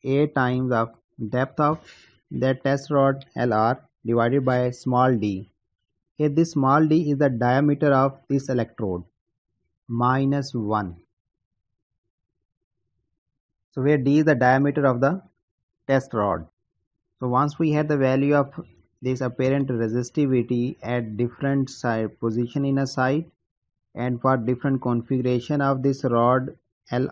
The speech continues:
R different depths, and then by varying this voltage probe, then we can find out the average value of apparent resistivity that would be treated as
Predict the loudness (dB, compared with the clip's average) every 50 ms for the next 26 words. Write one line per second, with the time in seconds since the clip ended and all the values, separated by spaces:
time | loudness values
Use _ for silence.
0 | -2 0 0 0 0 0 -2 -4 -4 -4 -4 -4 -2 -2 -2 -2 -4 -6 -12 -20
1 | _ _ _ _ _ _ _ _ _ _ _ _ _ _ -8 -4 -4 -2 0 0
2 | 0 2 2 2 2 2 2 2 0 0 0 0 0 0 0 0 0 0 -2 -8
3 | _ _ -8 -4 -2 -2 0 0 -2 -2 0 0 0 2 0 0 -2 -6 _ _
4 | _ _ _ _ _ _ _ -10 -6 -4 0 2 4 4 4 6 4 4 4 4
5 | 4 4 4 4 4 2 2 4 4 4 4 4 4 4 2 -2 0 0 2 2
6 | 4 4 4 4 4 4 4 4 4 4 4 4 2 2 2 0 -4 0 2 2
7 | 2 2 2 0 0 0 0 -2 0 0 0 2 2 2 2 0 -2 0 2 0
8 | 0 0 0 0 0 0 2 2 2 0 2 0 0 0 2 0 0 0 0 0
9 | 0 0 0 -2 -4